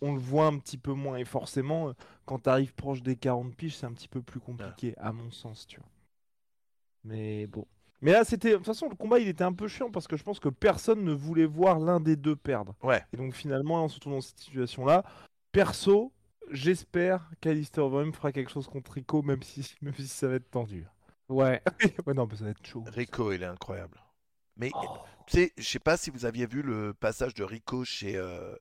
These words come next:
Speaker 2: Rogan. Le
Speaker 3: Ouais.
Speaker 2: mec, le mec, il a tout. Le mec, c'est un monstre en combat.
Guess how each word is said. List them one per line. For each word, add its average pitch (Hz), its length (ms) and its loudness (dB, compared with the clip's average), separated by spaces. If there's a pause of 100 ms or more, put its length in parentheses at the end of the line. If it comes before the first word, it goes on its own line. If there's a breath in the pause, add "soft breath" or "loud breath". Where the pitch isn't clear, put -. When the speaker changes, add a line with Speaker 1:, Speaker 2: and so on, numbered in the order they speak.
(160)
Speaker 2:
Rogan. 117 500 -6 (1080)
Le 190 60 6
Speaker 3:
Ouais. 202 60 8
Speaker 2:
mec, 233 260 2
le 175 100 2
mec, 233 220 4
il 202 80 2
a 175 80 6
tout. - 200 -12
Le 113 120 -6
mec, 170 160 -4
c'est - 140 -2
un 123 100 2
monstre 147 400 -10
en 139 80 -6
combat. 117 480 0